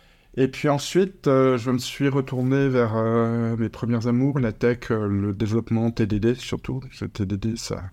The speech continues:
bon, ça marche pour moi, T D D, depuis, ouah, les années deux mille, on va dire.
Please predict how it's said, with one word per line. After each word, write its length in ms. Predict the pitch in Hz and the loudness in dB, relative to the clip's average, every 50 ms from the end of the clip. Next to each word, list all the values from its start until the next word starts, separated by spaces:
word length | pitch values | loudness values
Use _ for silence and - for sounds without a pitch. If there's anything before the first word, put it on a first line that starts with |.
| - - _ _ - - _ _ _ _ _ - - _ _ _ _ - | -18 -20 _ _ -20 -20 _ _ _ _ _ -20 -20 _ _ _ _ -8
bon, 140 | - 90 78 | -6 -6 -6
ça 180 | - - - | -4 -4 -4
marche 540 | 85 87 87 98 123 127 - - - - - - | -2 0 2 2 0 0 -2 -4 -8 -8 -10 -8
pour 140 | 98 98 | -4 -2
moi, 300 | 101 101 104 113 120 123 | 0 0 2 2 2 0
T 140 | 117 - 113 | 0 -2 -2
D 140 | 95 104 101 | 0 0 0
D, 160 | 95 110 113 | 2 0 0
depuis, 680 | 110 95 90 80 - - - 87 90 87 85 85 82 82 80 80 - - | 0 0 -4 -6 -8 -6 -4 -2 0 0 0 0 -2 -4 -6 -8 -10 -8
ouah, 300 | - - - - - - | -8 -6 -6 -6 -6 -6
les 160 | - 85 - | -6 -6 -4
années 160 | 95 92 101 98 | -4 -2 -2 -2
deux 140 | 90 104 | -2 0
mille, 200 | 104 117 143 160 | 0 2 2 2
on 40 | 170 | 2
va 100 | 139 135 | 2 0
dire. 220 | 127 139 160 - | 0 0 -2 -4